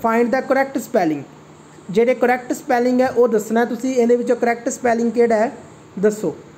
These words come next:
ਇਹਦੇ ਵਿੱਚੋਂ ਕਰੈਕਟ ਸਪੈਲਿੰਗ ਕਿਹੜਾ ਹੈ? ਸਾਰੇ ਸਟੂਡੈਂਟਸ ਦੱਸੋ। ਹੋਮੋਜੀਨੀਅਸ ਦੇ ਕਰੈਕਟ ਸਪੈਲਿੰਗ ਕਿਹੜੇ ਹੈ? ਜਲਦੀ ਜਲਦੀ ਦੱਸੋ।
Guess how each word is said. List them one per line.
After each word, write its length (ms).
ਇਹਦੇ 200
ਵਿੱਚੋਂ 200
ਕਰੈਕਟ 360
ਸਪੈਲਿੰਗ 400
ਕਿਹੜਾ 220
ਹੈ? 60
ਸਾਰੇ 280
ਸਟੂਡੈਂਟਸ 380
ਦੱਸੋ। 320
ਹੋਮੋਜੀਨੀਅਸ 720
ਦੇ 180
ਕਰੈਕਟ 400
ਸਪੈਲਿੰਗ 440
ਕਿਹੜੇ 320
ਹੈ? 80
ਜਲਦੀ 280
ਜਲਦੀ 240
ਦੱਸੋ। 320